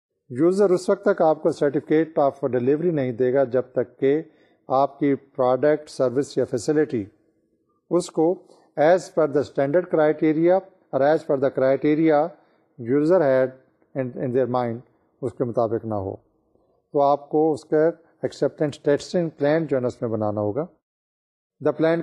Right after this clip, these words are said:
contains details such as the order of testing of functions، locations، date and duration of the testing۔ اس کو جو آپ ورک آؤٹ کریں گے پلان کو، کیونکہ آپ نے ایک سافٹ ویئر پروڈکٹ تیار کی ہے تو اس کی ڈفرینٹ روٹینز، فنکشن، they need،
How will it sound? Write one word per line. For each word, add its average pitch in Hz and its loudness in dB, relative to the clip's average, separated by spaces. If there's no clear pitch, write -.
contains 160 0
details 151 2
such 139 -2
as 147 2
the 135 0
order 151 4
of 143 2
testing 143 0
of 147 2
functions، 165 -4
locations، 151 -2
date 156 2
and 123 -4
duration 127 0
of 110 -4
the 113 -2
testing۔ 117 -6
اس 120 -12
کو 131 -4
جو 123 0
آپ 135 0
ورک 120 -4
آؤٹ 123 0
کریں 131 -2
گے 139 0
پلان 135 -4
کو، 156 -4
کیونکہ 139 -4
آپ 139 0
نے 147 -2
ایک 127 -8
سافٹ 131 -2
ویئر 170 -4
پروڈکٹ 135 -2
تیار 135 0
کی 139 -2
ہے 151 -2
تو 135 -4
اس 113 -8
کی 143 -2
ڈفرینٹ 131 -2
روٹینز، 131 -2
فنکشن، 139 -6
they 127 0
need، 123 -2